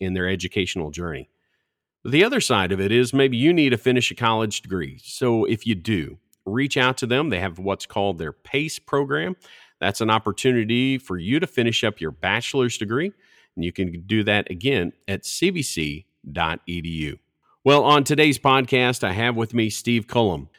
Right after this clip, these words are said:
Steve has served in student ministry since two thousand one, has been married to his wife, Yvette, since two thousand nine. He has a B A in youth ministry and an M A in general ministry with counseling focus from Lincoln Christian University. He's currently the student pastor at Life Bridge Christian Church in Longmont,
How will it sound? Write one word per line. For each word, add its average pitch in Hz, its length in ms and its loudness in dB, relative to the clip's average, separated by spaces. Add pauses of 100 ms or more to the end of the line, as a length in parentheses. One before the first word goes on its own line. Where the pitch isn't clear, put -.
Steve 151 380 4
has 117 120 2
served 170 460 4
in 120 140 6
student 147 320 2
ministry 139 360 2
since 117 280 -2
two 143 140 2
thousand 120 400 2
one, 151 280 2
has 139 160 -4
been 95 180 -2
married 113 320 2
to 120 60 2
his 98 140 -2
wife, 107 440 2
Yvette, 113 480 -2 (340)
since - 360 2
two 139 160 2
thousand 123 360 2
nine. 113 380 2 (380)
He 101 80 0
has 98 200 0
a 101 60 0
B 110 260 2
A 123 140 6
in 101 140 0
youth 160 300 0
ministry 139 480 2
and 104 120 2
an 98 160 -2
M 185 160 2
A 110 160 4
in 107 80 2
general 127 280 2
ministry 110 480 2
with 131 240 -2
counseling 127 500 2
focus 95 340 -6
from 85 220 -4
Lincoln 117 400 -2
Christian 104 360 -4
University. 92 600 -4 (420)
He's 120 140 -2
currently 190 340 6
the 117 100 0
student 208 320 -2
pastor 120 440 0
at 92 60 0
Life 104 380 0
Bridge 113 300 0
Christian - 340 -4
Church 160 340 -2
in 85 60 -4
Longmont, 98 720 -2